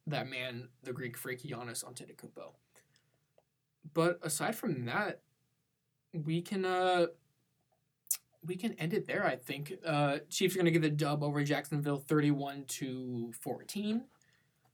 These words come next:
Bucks are gonna win tonight against the Thunder. Giannis is gonna go for thirty and fifteen, and we're gonna have a good rest of our week, I think.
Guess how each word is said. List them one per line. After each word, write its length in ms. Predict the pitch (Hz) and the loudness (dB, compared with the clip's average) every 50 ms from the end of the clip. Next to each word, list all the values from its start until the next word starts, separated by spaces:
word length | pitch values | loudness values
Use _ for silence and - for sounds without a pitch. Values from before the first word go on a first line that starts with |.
| _ _ _ _ _ _ _ _ _ _ _ _ _ 160 | _ _ _ _ _ _ _ _ _ _ _ _ _ 0
Bucks 260 | 147 160 156 156 - | 2 2 2 2 2
are 60 | 170 | 0
gonna 140 | 160 156 147 | 0 2 2
win 120 | 143 143 | 0 0
tonight 260 | 147 - 147 139 - - | -2 -2 -2 -4 -4 -6
against 340 | 135 135 123 123 - - - | -8 -10 -10 -12 -12 -16 -20
the 60 | - | -20
Thunder. 500 | - - - 190 190 190 185 185 185 175 | -10 -4 0 2 4 6 6 8 8 6
Giannis 300 | 160 143 143 147 147 151 | 6 4 2 0 0 -2
is 80 | 139 | -2
gonna 140 | 143 139 139 | -2 -4 -4
go 200 | 135 131 131 127 | -4 -2 -2 -2
for 160 | 127 - 123 | -4 -6 -10
thirty 440 | 117 - - 160 147 143 135 135 131 | -12 -8 -4 -2 0 0 -2 -2 -6
and 140 | 127 120 123 | -8 -8 -6
fifteen, 720 | - - 147 147 - - - 190 190 190 190 190 190 185 - - | -6 -6 -6 -6 -8 -4 -2 2 2 4 4 2 0 -2 -4 -4
and 340 | 175 180 185 185 185 185 | -2 -2 0 0 0 0
we're 200 | 180 156 160 175 | 0 2 2 2
gonna 180 | 175 220 214 208 | 2 2 0 0
have 240 | 214 214 214 208 196 - - _ _ - | 0 0 -2 -2 -4 -8 -16 _ _ 0
a 300 | 165 175 190 196 196 - - _ - 165 | 2 4 4 4 2 0 -6 _ -16 -6
good 160 | - - 208 190 | -2 0 0 2
rest 240 | 202 220 220 - | 2 0 0 0
of 80 | 220 190 | 0 2
our 160 | 190 170 151 | 4 4 4
week, 420 | 135 135 170 254 233 - - - - - | 2 2 0 0 -2 -4 -10 -14 -10 -6
I 120 | 165 185 196 | -4 -4 -4
think. 420 | - - 226 165 160 - - | -2 0 2 2 2 2 0